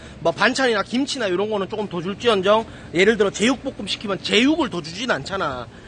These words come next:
근데 여기는 이렇게 정식을 시켰는데 메인 메뉴인 고등어도 만약에 부족하면 뭐 한 덩어리 더 먹으라 이러면서 인심상 그렇게 주는 데인데,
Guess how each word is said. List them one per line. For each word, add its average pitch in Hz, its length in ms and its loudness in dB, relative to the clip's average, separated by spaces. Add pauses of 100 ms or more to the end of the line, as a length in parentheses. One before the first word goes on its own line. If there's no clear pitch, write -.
(160)
근데 226 180 2
여기는 240 540 4 (580)
이렇게 202 240 -4
정식을 262 420 2
시켰는데 214 460 0
메인 190 300 4
메뉴인 247 680 2
고등어도 196 520 0
만약에 165 260 -2
부족하면 190 760 2
뭐 131 80 -4
한 175 140 -6
덩어리 196 280 -2
더 143 80 -10
먹으라 180 260 -2
이러면서 160 280 -4
인심상 196 480 -2
그렇게 180 240 -4 (300)
주는 254 280 6
데인데, 147 640 2